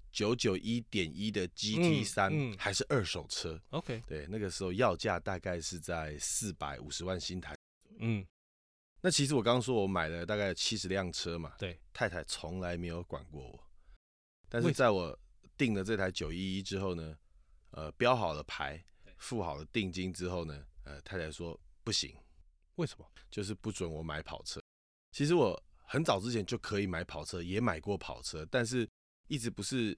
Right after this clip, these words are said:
Speaker 1: 心中最想要的那一台车。
Speaker 2: 嗯。
Speaker 1: 所以我觉得说，一个男子汉如果可以开一台这么 hardcore 的九一一G T三上下班哦，
Speaker 2: 是。
Speaker 1: 我觉得是一个非常帅气的事情。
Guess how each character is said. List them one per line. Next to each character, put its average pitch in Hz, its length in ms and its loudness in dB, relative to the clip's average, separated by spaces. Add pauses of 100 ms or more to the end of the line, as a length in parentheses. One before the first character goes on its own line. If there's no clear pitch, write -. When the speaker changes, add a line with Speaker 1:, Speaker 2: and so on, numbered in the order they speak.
Speaker 1:
心 123 260 0
中 117 180 2
最 120 160 2
想 78 240 0
要 76 160 0
的 73 120 -4
那 78 160 -4
一 76 60 -6
台 - 260 -10
车。 120 180 -2
Speaker 2:
嗯。 104 120 -6 (340)
Speaker 1:
所 147 140 2
以 - 20 6
我 113 80 6
觉 98 160 2
得 98 140 0
说， 117 220 2
一 127 80 -2
个 117 100 2
男 95 200 2
子 82 140 -6
汉 92 160 2
如 87 140 -2
果 98 200 0
可 113 120 -2
以 98 80 2
开 101 240 4
一 98 140 2
台 85 160 -2
这 - 160 -2
么 104 100 2
hardcore 117 680 4
的 71 180 -6 (320)
九 87 180 -2
一 104 240 2
一 104 60 0
G 101 200 -2
T 104 160 -4
三 101 260 0
上 101 420 4
下 87 340 2 (120)
班 82 180 6 (100)
哦， 71 120 -10 (100)
Speaker 2:
是。 104 260 -6 (160)
Speaker 1:
我 98 80 -6
觉 87 120 -4
得 95 60 -2
是 117 160 0
一 95 60 0
个 90 240 -2 (140)
非 - 220 -2
常 95 100 0
帅 92 340 4
气 - 200 0
的 80 120 -4
事 95 160 -2
情。 - 140 -6